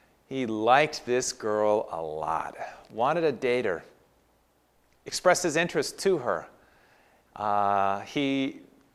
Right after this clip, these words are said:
he failed, though. She, she said, "Sorry, man, uh, not feeling it." Not in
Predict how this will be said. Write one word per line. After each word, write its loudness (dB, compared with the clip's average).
he -12
failed, 4
though. -4
She, -4
she -18
said, -4
"Sorry, 4
man, -2
uh, -2
not 0
feeling 2
it." -8
Not 6
in 2